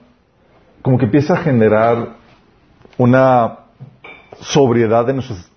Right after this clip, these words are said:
expectativas en cuanto a los, an-, en cuanto a los candidatos, ¿o no? Sobriedad por un lado, porque si es una persona no cristiana, ya tiene, te-, hay varias problemáticas. Problemáticas porque,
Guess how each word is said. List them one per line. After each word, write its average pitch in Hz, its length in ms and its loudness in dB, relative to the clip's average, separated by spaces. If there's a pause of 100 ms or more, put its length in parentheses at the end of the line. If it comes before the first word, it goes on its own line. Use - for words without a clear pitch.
expectativas 117 680 -2
en 104 80 -2
cuanto 110 220 0
a 104 40 2
los, 104 200 0
an-, 110 220 -4 (120)
en 113 80 -4
cuanto 107 320 0
a 104 40 2
los 101 120 -4
candidatos, 104 640 -2 (120)
¿o 117 80 0
no? 95 320 -2 (680)
Sobriedad 151 600 2 (500)
por 160 80 2
un 165 80 4
lado, 180 220 2
porque 143 600 0 (2000)
si 175 100 2
es 170 80 4
una 208 180 2
persona 170 280 0
no 180 160 0
cristiana, 180 480 -2 (180)
ya 123 160 0
tiene, 117 400 -2 (160)
te-, 131 180 0
hay 120 140 2
varias 113 240 0
problemáticas. 107 680 -6 (760)
Problemáticas 190 580 2
porque, 143 720 -2